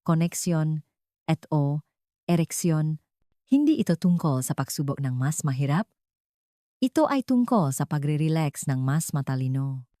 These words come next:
Ngunit ang pagpapatahimik ng iyong nervous system ay hindi lamang ang tanging nakatagong susi. Dahil kahit na ang iyong isip ay handa at ang iyong dugo ay dumadaloy,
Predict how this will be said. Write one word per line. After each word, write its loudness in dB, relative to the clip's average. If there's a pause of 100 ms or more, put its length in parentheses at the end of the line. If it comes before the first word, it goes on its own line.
(100)
Ngunit 4
ang 2
pagpapatahimik 0
ng -2 (160)
iyong 2
nervous 0
system -2
ay 0
hindi 0
lamang 0
ang -2
tanging 0
nakatagong -2
susi. -4 (480)
Dahil 0
kahit 0
na 0
ang -2
iyong -2 (280)
isip -2
ay 0
handa -2
at -4
ang -2
iyong 0
dugo 2
ay 0
dumadaloy, -2